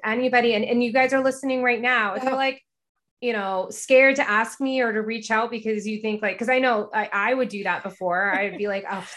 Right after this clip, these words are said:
Speaker 1: people say to message them," but I don't
Speaker 2: It's like,
Speaker 1: want
Speaker 2: do
Speaker 1: to
Speaker 2: I
Speaker 1: message, <laughs> right?
Speaker 2: <laughs>
Speaker 1: But I want to, because I feel
Speaker 2: Mm-hmm.
Speaker 1: like there's certain things that, you know, I don't even know about. Um,
Speaker 2: Exactly.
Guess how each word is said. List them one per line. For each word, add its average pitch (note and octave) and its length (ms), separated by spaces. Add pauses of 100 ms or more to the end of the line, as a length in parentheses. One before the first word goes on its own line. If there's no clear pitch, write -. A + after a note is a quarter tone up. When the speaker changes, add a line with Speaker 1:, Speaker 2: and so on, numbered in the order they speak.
(200)
Speaker 1:
people C4+ 240
say C4 680
to A3 160
message E3+ 440
them," E3 280
but G3 280 (540)
I A#3 120
don't G3+ 200
Speaker 2:
It's F#3 60
like, C4 200
Speaker 1:
want C4+ 300
Speaker 2:
do A#3 120
Speaker 1:
to A3 60
Speaker 2:
I - 0 (120)
Speaker 1:
message, G#3 520
<laughs> D4 420
right? B3+ 380 (240)
Speaker 2:
<laughs> - 240
Speaker 1:
But D#4 120
I D4+ 120
want D4 440 (100)
to, A#3+ 140
because A#3+ 300
I C4 100
feel B3+ 100
Speaker 2:
Mm-hmm. A#3+ 140
Speaker 1:
like C#4 180
there's B3+ 260
certain A#3+ 340
things A#3 400
that, G#3 400
you G#3+ 120
know, F3+ 540
I D4+ 400
don't G#3+ 200
even F3+ 320
know E3 240
about. D3+ 440
Um, B3 60
Speaker 2:
Exactly. G3 680